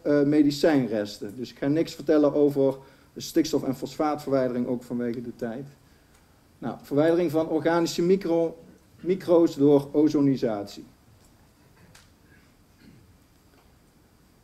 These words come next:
Ja, in de eerste plaats was de vraag van,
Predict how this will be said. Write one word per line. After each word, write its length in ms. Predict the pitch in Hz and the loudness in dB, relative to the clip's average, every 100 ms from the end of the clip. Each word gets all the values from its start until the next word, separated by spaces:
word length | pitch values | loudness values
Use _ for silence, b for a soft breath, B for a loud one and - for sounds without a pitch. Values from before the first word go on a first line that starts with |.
| _ _ _ | _ _ _
Ja, 160 | 190 175 | -4 2
in 120 | 214 | 6
de 140 | 220 | 6
eerste 360 | 247 247 240 - | 6 2 2 -2
plaats 360 | 190 180 202 202 | -2 0 0 -2
was 180 | 196 | -6
de 80 | - | -6
vraag 440 | - 156 175 202 - | -6 -4 -2 -4 -2
van, 240 | 190 196 | 0 0